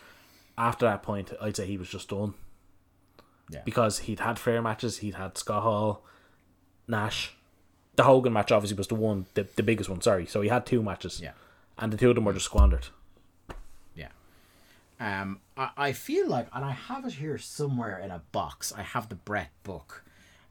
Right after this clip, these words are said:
Speaker 2: And at some stage, I think I'm gonna dig it out and read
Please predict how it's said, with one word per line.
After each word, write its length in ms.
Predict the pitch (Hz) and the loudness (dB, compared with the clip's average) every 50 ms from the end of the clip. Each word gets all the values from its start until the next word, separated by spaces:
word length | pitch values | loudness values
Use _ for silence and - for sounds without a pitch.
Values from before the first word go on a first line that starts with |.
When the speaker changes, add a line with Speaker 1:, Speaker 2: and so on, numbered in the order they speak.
| _ - - | _ -8 -4
Speaker 2:
And 140 | 123 120 | -2 -2
at 100 | 117 113 | -2 -2
some 280 | - - - 180 196 190 | -4 -4 -2 0 0 0
stage, 440 | 170 - - 165 139 117 110 104 - - | 0 -2 -2 0 0 0 0 -2 -4 -6
I 100 | 117 117 107 | -8 -8 -8
think 280 | - - 135 120 110 | -6 -4 -4 -2 -2
I'm 100 | 123 113 104 | -2 -2 -2
gonna 200 | 107 101 101 95 | -2 -4 -4 -6
dig 280 | 90 - 110 107 98 | -6 -4 -4 -2 -2
it 80 | 101 95 | -2 -2
out 200 | 95 95 92 92 | -2 -4 -4 -6
and 160 | 95 98 95 95 | -8 -10 -8 -6
read 400 | 98 95 92 92 92 87 80 | -6 -6 -6 -8 -8 -8 -8